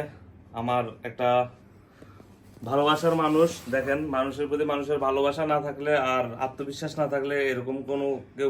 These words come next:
কোনো কিছু গিফট করে না, ঠিক আছে? তো এটা দেখেন, আমাকে ডাইরেক্ট এয়ারপোর্টে এসে ড্রপ করে দিয়ে গেছে এই জিনিসটা।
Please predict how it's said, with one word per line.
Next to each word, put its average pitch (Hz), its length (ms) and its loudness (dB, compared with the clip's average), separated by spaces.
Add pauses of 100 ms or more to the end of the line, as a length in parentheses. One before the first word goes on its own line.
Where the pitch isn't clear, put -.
কোনো 139 200 -2
কিছু 135 140 -6 (100)
গিফট 123 240 -6
করে 107 240 -4
না, 107 140 -8
ঠিক 123 180 -6
আছে? 156 180 -6 (1040)
তো - 120 -6
এটা 127 180 0
দেখেন, 131 220 -2 (600)
আমাকে 127 320 -2 (200)
ডাইরেক্ট 127 340 2 (140)
এয়ারপোর্টে 139 400 0 (120)
এসে 151 200 2 (600)
ড্রপ 127 260 0
করে 117 200 -4
দিয়ে 123 140 -2
গেছে 120 200 -6
এই 110 100 -10
জিনিসটা। 110 360 -8